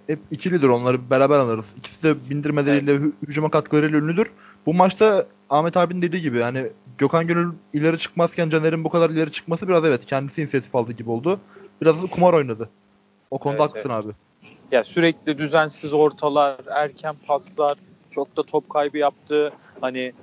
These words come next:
Speaker 2: e, ama tabii sonucu bulduktan sonra bunların hepsi bir kenara gidiyor. Maçı kazandırdın neredeyse yani. O
Speaker 1: Tabii.
Speaker 2: kadar sonucu etki etti. Ama hani skorda onun adı olmasaydı ben de Oğuzhan gibi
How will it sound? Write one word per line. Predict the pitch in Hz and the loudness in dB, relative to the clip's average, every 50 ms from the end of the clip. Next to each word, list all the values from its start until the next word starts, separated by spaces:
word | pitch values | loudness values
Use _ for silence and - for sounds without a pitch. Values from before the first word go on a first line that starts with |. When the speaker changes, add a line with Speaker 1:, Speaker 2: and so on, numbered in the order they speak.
| - _ _ _ - | -20 _ _ _ -8
Speaker 2:
e, | 117 117 113 113 110 110 - - - - - 107 - - - - - - - | -6 -4 -4 -4 -6 -6 -6 -6 -6 -8 -8 -8 -10 -14 -16 -16 -18 -10 -4
ama | - 226 262 254 | -2 0 0 0
tabii | - - 214 202 190 | 0 0 0 0 -2
sonucu | - - - 180 180 196 196 165 233 214 | -6 -6 -6 -4 -4 -4 -4 -6 -6 -6
bulduktan | 208 202 190 180 202 - - - 240 233 | -6 -8 -8 -10 -12 -10 -2 -2 -2 -2
sonra | 208 _ - 160 135 139 170 220 247 285 _ _ _ _ _ _ _ - | -2 _ -10 -10 -10 -6 -6 -8 -8 -8 _ _ _ _ _ _ _ -16
bunların | - 180 180 185 190 190 185 | -14 -12 -8 -8 -8 -6 -4
hepsi | 180 190 185 - - - - 202 220 226 226 - - - | -4 -4 -4 -4 -6 -8 -6 -6 -4 -6 -8 -14 -20 -20
bir | - | -16
kenara | 170 - 190 180 170 175 160 165 | -6 -2 -2 -2 0 0 -4 -4
gidiyor. | 160 131 113 107 170 202 | -4 -6 -4 -2 -2 0
Maçı | 196 165 156 - - - | 2 0 0 0 0 0
kazandırdın | - 165 135 123 123 113 104 98 101 95 - - 101 98 | 0 0 2 2 -2 -4 -4 -6 -10 -10 -10 -14 -18 -14
neredeyse | 98 95 95 92 - 98 95 90 - - 101 90 92 | -10 -10 -10 -8 -8 -12 -12 -10 -8 -8 -8 -8 -6
yani. | 95 95 92 92 - - - - - - - - | -10 -10 -10 -12 -16 -16 -18 -20 -20 -10 -2 0
O | 131 | 2
Speaker 1:
Tabii. | 127 127 | 4 4
Speaker 2:
kadar | 147 120 120 110 107 | 4 4 2 0 0
sonucu | - - 120 104 101 101 92 - 110 | -2 -10 -14 -14 -14 -14 -8 -4 -4
etki | 98 95 98 _ - 107 | -4 -4 -4 _ -8 -8
etti. | 98 - _ _ - 220 262 277 - 302 - _ - | -8 -8 _ _ -10 -10 -10 -10 -12 -18 -18 _ -2
Ama | - 147 170 165 170 | 0 0 2 2 2
hani | 170 175 180 175 - _ - - _ _ | 0 0 -2 -6 -10 _ -20 -20 _ _
skorda | - - - 156 - - 170 175 185 175 170 220 220 202 | -18 -12 -10 -6 0 2 2 2 2 2 2 2 2 2
onun | - 170 175 175 185 175 | 0 -2 -6 -6 -8 -8
adı | 175 160 156 147 180 | -6 -6 -4 -2 -2
olmasaydı | 180 190 196 185 175 160 - - - 143 143 139 - 202 220 240 _ _ _ _ _ _ - | -2 -2 -4 -6 -8 -10 -10 -8 -10 -10 -8 -4 -2 -2 -2 -2 _ _ _ _ _ _ -8
ben | - 160 165 165 | -8 -6 -6 -4
de | 165 | -6
Oğuzhan | 165 160 160 156 - - 185 175 175 | -4 -4 -4 -4 0 0 0 0 0
gibi | 160 147 135 131 170 190 190 - | -6 -10 -8 -8 -8 -8 -10 -12